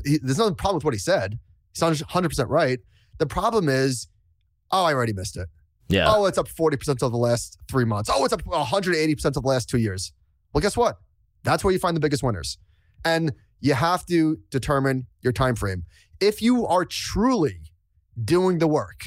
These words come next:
Speaker 1: on a fundamental basis, and then assuming that you're actually right, you have to be willing to say, "I'm not gonna catch the bottom.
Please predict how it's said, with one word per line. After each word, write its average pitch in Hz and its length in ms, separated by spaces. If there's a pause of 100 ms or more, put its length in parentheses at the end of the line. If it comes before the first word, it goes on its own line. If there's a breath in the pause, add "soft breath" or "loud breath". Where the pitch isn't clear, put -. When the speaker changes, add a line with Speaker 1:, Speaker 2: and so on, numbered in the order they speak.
(1000)
Speaker 1:
on 151 160
a 151 60
fundamental 160 480
basis, 120 640 (1700)
and 196 180
then 226 160
assuming 220 420
that 185 120
you're - 220
actually 165 560
right, 107 380 (1500)
you 170 220
have 180 260
to 202 80
be 214 120
willing 147 500 (880)
to 151 380
say, 147 280
"I'm 123 120
not 127 160
gonna 170 120
catch - 220
the 175 60
bottom. 123 340